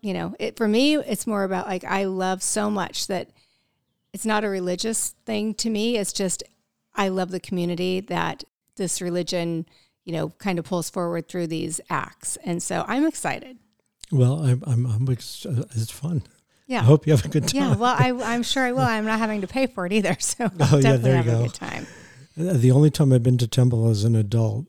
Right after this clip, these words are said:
Speaker 2: I thought to myself, "You know, I should go and see what it's like, just to try to have an open mind."
Speaker 1: Yeah.
Speaker 2: I picked the wrong Friday night service to go to.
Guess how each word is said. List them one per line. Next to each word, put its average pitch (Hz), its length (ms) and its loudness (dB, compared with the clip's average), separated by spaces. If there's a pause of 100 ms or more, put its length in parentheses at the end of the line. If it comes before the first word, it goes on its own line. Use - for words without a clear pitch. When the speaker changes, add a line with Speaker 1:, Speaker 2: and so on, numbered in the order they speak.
Speaker 2:
I 117 80 2
thought 110 240 -2
to 110 80 -2
myself, 110 560 -2
"You 131 80 2
know, 156 240 0
I 147 100 0
should 151 320 -4
go 117 420 2 (420)
and 107 180 -12
see - 180 -2
what 107 140 2
it's - 200 -6
like, 101 280 -2 (260)
just - 360 -4
to 127 160 -4 (440)
try 131 180 4
to 127 60 4
have 127 140 4
an 123 80 4
open 113 320 2
mind." 101 260 0 (240)
Speaker 1:
Yeah. 180 220 -12 (240)
Speaker 2:
I 117 80 2
picked - 300 -2
the 120 60 4
wrong 110 280 4
Friday 107 340 0
night 107 240 0
service 104 380 -6
to 120 80 -6
go 104 220 -2
to. 135 260 -8